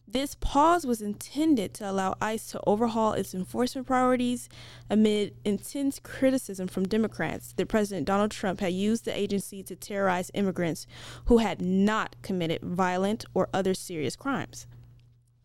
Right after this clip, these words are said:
So we all remember that when Trump took office in twenty seventeen, he ordered several immigration-related moves, including a ban on travel from certain Muslim-majority countries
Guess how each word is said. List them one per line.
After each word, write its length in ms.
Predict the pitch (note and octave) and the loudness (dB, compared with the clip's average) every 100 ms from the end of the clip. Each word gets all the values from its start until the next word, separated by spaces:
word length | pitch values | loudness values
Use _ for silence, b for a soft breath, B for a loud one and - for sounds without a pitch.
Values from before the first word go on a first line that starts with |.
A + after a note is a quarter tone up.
| _ _ - - | _ _ -20 -10
So 200 | - B3+ | -2 2
we 120 | C#4+ | 2
all 140 | D#4 E4 | 4 6
remember 400 | C4+ B3 B3 A#3 | 8 8 6 4
that 200 | G#3+ - | 2 0
when 140 | G#3 | 0
Trump 300 | G#3 C4 B3+ | 2 0 -2
took 180 | - A3+ - | -6 -8 0
office 380 | G3+ G#3+ A3 G#3+ | 0 0 -6 -8
in 40 | |
twenty 220 | - G#3 | -6 -4
seventeen, 720 | G3+ F#3+ G3+ - D4 C#4 C#4 | -4 -6 -10 -8 -4 -2 -2
he 540 | - - - - - C#4 | -4 -10 -10 -10 -4 2
ordered 340 | - A#3+ A3+ | 4 6 4
several 680 | - - - C4 C#4+ C#4+ C#4 | 0 -12 -4 -2 2 4 4
immigration-related 800 | A#3 A3 G#3 A3 A#3+ G#3 G3+ G3+ | 4 2 2 0 0 0 0 2
moves, 320 | G3 F#3+ F#3+ | 2 2 0
including 380 | G3 - G#3 G#3 | -2 0 0 0
a 100 | F#3 | -2
ban 300 | G3 G#3+ A3+ | -2 -2 -2
on 240 | - G3 | -2 -2
travel 640 | - - D4 D4 C#4+ C#4+ C#4 | -4 -2 0 2 2 2 0
from 440 | - G#3 F#3+ F#3+ - | -6 -2 -2 -2 -8
certain 360 | - C4 C4+ C4 | -10 -4 4 6
Muslim-majority 1400 | G#3 A3+ B3+ C4 B3+ - - - - G3 G3+ G3 F#3+ F#3+ | 6 2 2 2 2 -2 -14 -14 -2 -2 0 0 0 -2
countries 640 | - F#3 - F#3 F3+ F#3 | -4 -4 -4 -2 -2 -2